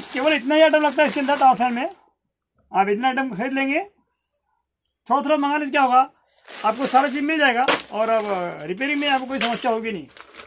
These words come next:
आप आराम से repair कर सकते हैं, उसमें कोई दो राय नहीं है, आप परेशानी होने कोई, कोई tension नहीं है। हाँ दोस्तों, आपको हमारा वीडियो कैसे लगा? वीडियो पसंद आए तो वीडियो को like करें, और अभी तक आपने मेरा चैनल सब्सक्राइब नहीं किया है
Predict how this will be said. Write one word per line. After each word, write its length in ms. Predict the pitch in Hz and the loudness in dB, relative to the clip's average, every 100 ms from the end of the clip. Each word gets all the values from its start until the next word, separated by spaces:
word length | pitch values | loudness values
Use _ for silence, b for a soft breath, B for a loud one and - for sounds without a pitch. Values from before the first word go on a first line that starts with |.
| 196 | 0
आप 120 | 208 | 4
आराम 240 | 233 302 | 4 4
से 100 | 254 | 0
repair 220 | 277 254 | -4 -4
कर 80 | 214 | -4
सकते 220 | 170 - 139 | -6 -8 -14
हैं, 120 | 123 - _ - | -16 -20 _ -14
उसमें 200 | 180 240 | -12 -8
कोई 140 | 240 | -6
दो 160 | 233 240 | -6 -4
राय 120 | 220 | -4
नहीं 140 | 196 | -4
है, 60 | 147 | -8
आप 120 | 156 | -8
परेशानी 280 | 196 175 196 | -8 -6 -6
होने 140 | 196 | -6
कोई, 200 | 208 175 _ _ _ _ - | -6 -8 _ _ _ _ -10
कोई 120 | 226 | -4
tension 240 | 196 160 | -4 -6
नहीं 160 | 143 127 | -12 -16
है। 140 | 117 _ _ _ _ _ _ _ _ 1077 1077 _ _ _ _ _ _ _ _ _ _ _ | -20 _ _ _ _ _ _ _ _ _ _ _ _ _ _ _ _ _ _ _ _ _
हाँ 100 | 214 | -6
दोस्तों, 400 | 208 233 330 415 381 | -4 -4 0 -2 0
आपको 240 | 226 208 247 | -2 0 0
हमारा 180 | 247 | 0
वीडियो 200 | 254 262 | -2 -4
कैसे 180 | 254 226 | -2 -2
लगा? 180 | 285 311 | -2 -2
वीडियो 240 | 302 262 233 | -4 -6 -6
पसंद 260 | 202 247 | -6 -6
आए 80 | 247 | -6
तो 80 | 240 | -6
वीडियो 240 | 220 233 | -8 -8
को 60 | 226 | -6
like 220 | 220 220 | -6 -4
करें, 220 | 214 240 320 - - _ _ _ _ _ _ _ _ _ _ | -6 -8 -12 -20 -20 _ _ _ _ _ _ _ _ _ _
और 200 | 175 175 | -6 -4
अभी 300 | 165 175 240 | -2 -4 -6
तक 180 | 269 302 | -6 -4
आपने 220 | 254 247 | -4 -4
मेरा 200 | 233 220 | -4 -4
चैनल 220 | 185 202 190 | -2 -4 -4
सब्सक्राइब 400 | 185 175 220 220 | -8 -6 -6 -6
नहीं 160 | 233 | -6
किया 180 | 202 208 | -2 -2
है 100 | - | -2